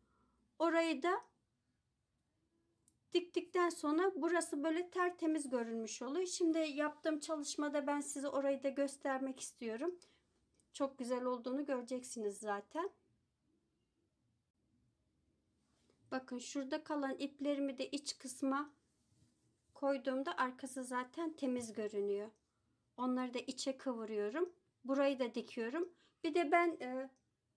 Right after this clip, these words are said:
bütün iplerimi kendi kumaş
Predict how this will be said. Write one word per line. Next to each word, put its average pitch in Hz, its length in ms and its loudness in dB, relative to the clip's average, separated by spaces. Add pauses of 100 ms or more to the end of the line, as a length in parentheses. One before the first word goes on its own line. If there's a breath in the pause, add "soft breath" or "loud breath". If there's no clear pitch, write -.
(160)
bütün 320 300 4
iplerimi 330 800 4 (460)
kendi 320 400 0
kumaş 349 500 4